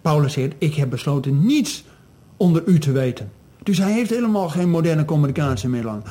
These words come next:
of wat dan ook, helemaal hocus pocus toestaan. "Nee, ik heb besloten niets onder u te weten dan Jezus Christus en die gekruisigd."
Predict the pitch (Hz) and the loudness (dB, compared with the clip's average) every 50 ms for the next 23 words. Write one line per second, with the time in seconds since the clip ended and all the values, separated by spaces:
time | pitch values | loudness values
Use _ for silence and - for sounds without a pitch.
0 | 95 92 - 143 131 123 135 131 120 - 127 123 120 117 120 127 135 135 139 139 | -10 -6 -4 -4 -2 -2 -2 -2 -2 -2 -2 -2 -2 -4 -4 -2 -2 -2 -2 -2
1 | 131 123 127 131 131 123 123 123 120 120 127 127 127 127 - - 127 117 110 113 | -2 -2 -2 -2 -2 -2 -4 -4 -4 -2 -2 -2 -2 -4 -4 -4 -6 -6 -6 -8
2 | 110 - 131 120 - 107 107 151 226 277 247 196 220 214 - - - - - 185 | -8 -8 -8 -8 -6 -6 -4 -2 0 0 0 0 -2 -2 -6 -12 -14 -6 -2 0
3 | 156 147 143 120 113 110 101 104 - 240 262 277 269 269 160 123 117 147 240 302 | 0 0 0 -2 -4 -4 -8 -4 -2 0 2 2 2 0 0 0 0 2 2 0
4 | 269 - 226 196 170 170 180 190 - 170 156 160 180 180 175 127 107 104 107 151 | 0 0 -2 0 0 0 0 0 0 0 2 2 2 0 -2 -4 -4 -4 -2 0
5 | 180 190 185 190 - - 170 165 160 160 175 - 131 120 127 156 151 156 151 175 | 0 0 0 -2 -2 -2 -2 -2 -2 -4 -6 -6 -6 -2 0 0 0 0 0 0
6 | 170 143 131 123 - 120 | -2 -2 -2 -4 -8 -12